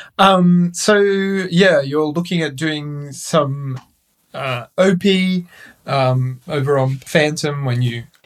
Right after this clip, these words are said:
get set up over there. That's quite cool as well. We always love people to use O P. Um,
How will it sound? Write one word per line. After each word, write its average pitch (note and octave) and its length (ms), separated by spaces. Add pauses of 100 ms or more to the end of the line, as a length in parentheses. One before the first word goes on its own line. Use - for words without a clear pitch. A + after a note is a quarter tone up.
get - 200
set C#3+ 220
up D3 180
over C3+ 240
there. C3+ 240
That's - 340 (120)
quite - 300
cool B2+ 260
as A#2+ 140
well. C3+ 200
We D#3 120
always A#2+ 340
love A#2+ 300 (400)
people C#3 320
to C3 120
use C3 300
O B2+ 260
P. C#3+ 460 (160)
Um, D3 680